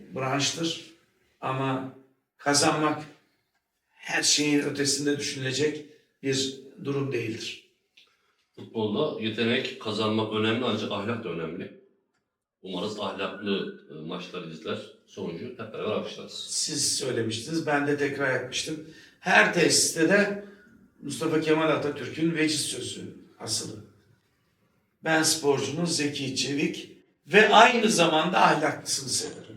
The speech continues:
Speaker 2: Birisi eksik oldu mu olmuyor.
Speaker 1: Zeki, çevik olabilir çocuklarınız, teknik adam kardeşlerim.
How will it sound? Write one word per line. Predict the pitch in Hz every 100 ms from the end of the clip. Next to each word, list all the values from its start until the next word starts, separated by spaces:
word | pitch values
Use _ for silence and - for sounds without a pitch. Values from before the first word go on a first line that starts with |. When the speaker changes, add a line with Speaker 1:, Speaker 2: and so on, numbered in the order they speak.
| 107
Speaker 2:
Birisi | 113 110 107
eksik | 104 117
oldu | 101 98
mu |
olmuyor. | 120 98 80 - - -
Speaker 1:
Zeki, | - 226 226 226 170
çevik | 196 196 196 190
olabilir | 190 185 180 214
çocuklarınız, | - 170 - 160 139 117 - - - -
teknik | 147 180 196
adam | 170 165 -
kardeşlerim. | 139 - - - -